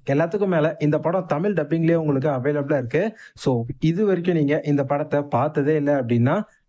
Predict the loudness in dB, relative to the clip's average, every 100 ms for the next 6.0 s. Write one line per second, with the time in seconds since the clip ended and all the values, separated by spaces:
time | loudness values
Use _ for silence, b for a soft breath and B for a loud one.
0 | _ -2 0 0 0 0 0 0 -2 0
1 | -2 -2 -2 -2 -2 -4 -2 0 -2 0
2 | 0 2 0 0 -2 -4 _ -4 -2 -2
3 | 0 0 0 -2 -2 0 0 -2 -6 _
4 | _ _ _ 0 2 2 0 0 0 0
5 | 0 0 0 0 0 0 0 0 -2